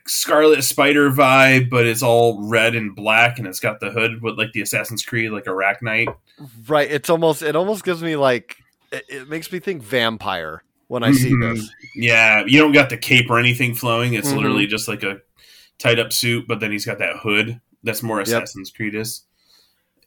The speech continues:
Speaker 1: Ish. Um, Dark Ages suit is next from the Dark Ages, the twenty twenty-one crossover. That looks kinda Spawnish to me. Like, it's
Speaker 2: Yeah,
Speaker 1: the
Speaker 2: yeah, Spawn. One hundred percent. Like, darker
Speaker 1: Yep.
Speaker 2: colored Spawn.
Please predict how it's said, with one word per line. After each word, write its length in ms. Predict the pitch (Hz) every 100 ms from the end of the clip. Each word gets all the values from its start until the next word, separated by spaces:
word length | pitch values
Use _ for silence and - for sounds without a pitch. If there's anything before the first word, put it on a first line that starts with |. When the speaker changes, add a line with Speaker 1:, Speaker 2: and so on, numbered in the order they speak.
| -
Speaker 1:
Ish. 380 | 120 120 - -
Um, 420 | 110 107 107 107 -
Dark 220 | 131 135 135
Ages 320 | 123 117 117
suit 220 | 131 113
is 160 | 107 113
next 380 | 110 123 135
from 220 | - 113 104
the 80 | 95
Dark 340 | 120 113 123
Ages, 360 | 120 123 123 120
the 80 | 107
twenty 320 | 123 113 107
twenty-one 580 | 120 110 110 110 110 110
crossover. 800 | 120 110 110 123 113 117 135 - _ _ _ _
That 160 | - 170
looks 180 | 180 -
kinda 340 | - 139 117
Spawnish 760 | 101 - - 113 110 98 101 -
to 100 | 104
me. 280 | 101 98 101
Like, 160 | 107
it's 180 | 107 -
Speaker 2:
Yeah, 140 | 131
Speaker 1:
the 80 | 113
Speaker 2:
yeah, 160 | 151 131
Spawn. 440 | - - 147 110 92 120
One 260 | 143 170
hundred 280 | 165 160 139
percent. 400 | 139 123 131 104
Like, 220 | 117 101 _
darker 400 | - 135 139 156 127
Speaker 1:
Yep. 80 |
Speaker 2:
colored 300 | 123 127 123 113 -
Spawn. 440 | - 113 98 90